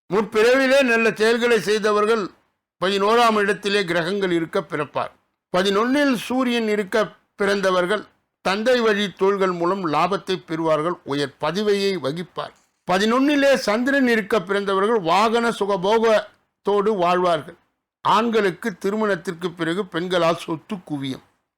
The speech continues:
பதினொன்னில் செவ்வாய் இருக்க பிறந்தவர்கள் துணிச்சல் உள்ளவர்கள், பல வழிகளிலே பொருள் கிடைக்கும், நினைத்த மிகப்பெரிய எண்ணங்கள் கைகூடும், சொந்த நிலங்களும் வீடுகளும் அமையும். பதினொன்னில் புதன் இருக்க பிறந்த மன வளமும் அறிவு வளமும் பெருகும், மாமேதைகளாக விளங்குவார்கள்.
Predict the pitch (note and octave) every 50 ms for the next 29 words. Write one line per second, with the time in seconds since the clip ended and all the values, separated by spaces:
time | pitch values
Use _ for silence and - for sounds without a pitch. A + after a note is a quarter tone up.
0 | - - F#3 G3 G#3 A3 A#3+ C4+ C#4+ D4 D4+ C#4+ C4+ G#3 - G#3+ A3 A3 A3 B3+
1 | B3+ B3 A#3 A3 G#3+ G#3+ F#3+ G3 A#3 G#3 F#3 G3+ G3+ G3 F#3 G3 G3 F#3+ F#3+ A3+
2 | G#3 - - A#3 A#3+ C4 B3 F#3+ - - B3+ A#3+ A#3 G#3 G3+ G3+ G#3 G3+ G3+ G#3
3 | G#3 A3 G#3+ - F#3 F3+ F3+ F3+ F3 G3 G#3+ G#3+ G#3+ G3+ G3+ G3 G#3 F#3+ - -
4 | F#3 F#3+ G3+ F#3+ E3+ F3+ E3+ E3 - - - A3 G#3 F#3 D#3+ D#3 E3+ F#3 F3+ -
5 | - - G3+ G#3 G#3 F3+ F3 D#3+ E3+ D#3 D#3 E3+ F#3+ G#3 A3 G#3+ G3+ F3+ D#3+ D#3+
6 | F3+ F#3+ G3 F#3+ F#3 F3 F3+ F3 - - D#3 D#3 F3 E3 F3 F3 E3+ D#3+ E3+ F3+
7 | D#3 - - D3+ D3+ E3+ E3+ F#3 G3+ G3 E3 C#3+ D3+ F3 F3+ E3+ E3 D#3+ F3+ F3+
8 | D3+ C3 D3+ F#3 F3+ E3 D3+ D#3 D#3 D#3+ G3 - _ _ _ _ _ _ - C3+
9 | C#3 C#3+ C#3 B2+ - - _ _ _ - F#3 G3+ G3+ G#3+ A3+ B3+ C4+ C#4 C#4+ C#4+
10 | C#4 C4 G#3 G#3+ G3+ A#3 A#3+ A#3+ A3+ G#3+ G#3 G#3 F#3 G#3+ A3+ G#3 G3 F#3+ F#3+ F#3+
11 | G3 G3+ G3 F3+ F3 G3 G3 F#3 F#3 G3 G#3 G#3 A3 A3+ G#3+ F#3+ E3 D#3 E3 F#3+
12 | G3+ G3 F#3+ F#3+ G3 G3+ G#3 G#3+ A3 G#3+ D3 D#3 E3 E3+ F3+ E3+ E3+ G3+ F#3+ -
13 | _ _ - C#3 D3 D#3 E3 D#3+ D#3 E3 F#3 G3+ F#3+ G3+ G3 F#3 F#3+ F#3+ F#3 F#3
14 | F3+ G#3 G3 D#3+ D3 D#3+ F3+ F3+ F#3+ F3+ F3 D#3+ D3+ C#3+ D3 -